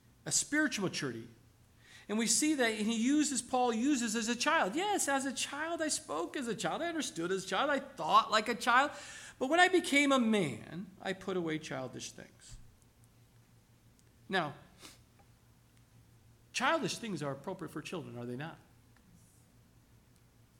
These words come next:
Now, parents, if you have a child,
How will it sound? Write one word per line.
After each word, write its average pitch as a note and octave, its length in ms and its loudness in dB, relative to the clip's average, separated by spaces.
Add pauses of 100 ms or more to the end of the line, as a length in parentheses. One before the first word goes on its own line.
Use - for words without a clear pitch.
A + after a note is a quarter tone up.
Now, D4 100 -2
parents, - 600 -10 (1300)
if B3+ 180 -6
you E4+ 120 4
have E4 160 4
a F#3 40 2
child, D3+ 540 -2